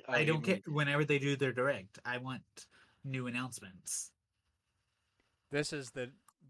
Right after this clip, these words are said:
Speaker 3: Nintendo Direct where, uh, Zelda came out. Mm, goodbye. Could you imagine? This is
Speaker 2: Dude,
Speaker 3: a
Speaker 2: I
Speaker 3: Nintendo
Speaker 2: mean, that,
Speaker 3: Direct, and
Speaker 2: that's
Speaker 3: there's
Speaker 2: kinda
Speaker 3: no
Speaker 2: what
Speaker 3: new
Speaker 2: they
Speaker 3: announcements.
Speaker 2: did, though.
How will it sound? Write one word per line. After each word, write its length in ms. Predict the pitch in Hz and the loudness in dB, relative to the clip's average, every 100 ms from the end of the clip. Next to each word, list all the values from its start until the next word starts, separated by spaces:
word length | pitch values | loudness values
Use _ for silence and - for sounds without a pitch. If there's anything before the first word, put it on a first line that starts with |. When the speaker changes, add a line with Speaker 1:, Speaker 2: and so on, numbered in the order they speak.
| - | -10
Speaker 3:
Nintendo 480 | 123 120 139 139 131 | -8 -8 -8 -6 -6
Direct 500 | 127 123 104 - - _ _ _ _ _ _ - | -6 -8 -8 -12 -20 _ _ _ _ _ _ -16
where, 480 | 117 113 113 113 113 _ - | -12 -8 -8 -10 -12 _ -10
uh, 380 | 120 113 110 110 | -6 -6 -6 -10
Zelda 300 | 107 139 151 | -4 -2 -2
came 240 | 156 151 147 | -4 -6 -4
out. 260 | 143 143 - _ _ _ 120 | -4 -6 -12 _ _ _ -18
Mm, 300 | 113 107 110 | -16 -16 -12
goodbye. 280 | 113 104 95 _ _ _ _ - | -10 -10 -12 _ _ _ _ -12
Could 120 | 135 | -6
you 80 | 151 | -4
imagine? 420 | 143 127 127 143 - _ _ 143 _ _ _ _ _ - | -2 -4 -4 -12 -18 _ _ -20 _ _ _ _ _ -4
This 200 | 151 160 | -2 0
is 60 | |
Speaker 2:
Dude, 20 | 160 | 0
Speaker 3:
a 80 | |
Speaker 2:
I 40 | 135 | 0
Speaker 3:
Nintendo 200 | 180 190 | 4 6
Speaker 2:
mean, 80 | 190 | 8
that, 60 | |
Speaker 3:
Direct, 240 | 175 156 - | 8 6 2
and 120 | 151 139 | -4 -2
Speaker 2:
that's 140 | - | 0
Speaker 3:
there's 100 | - | 4
Speaker 2:
kinda 120 | 233 | 6
Speaker 3:
no 60 | 262 | 6
Speaker 2:
what 80 | 240 | 6
Speaker 3:
new 60 | 156 | 4
Speaker 2:
they 60 | |
Speaker 3:
announcements. 300 | 196 135 277 | 4 2 2
Speaker 2:
did, 120 | - 143 | -2 0
though. 440 | 127 113 107 110 | 2 2 -2 -6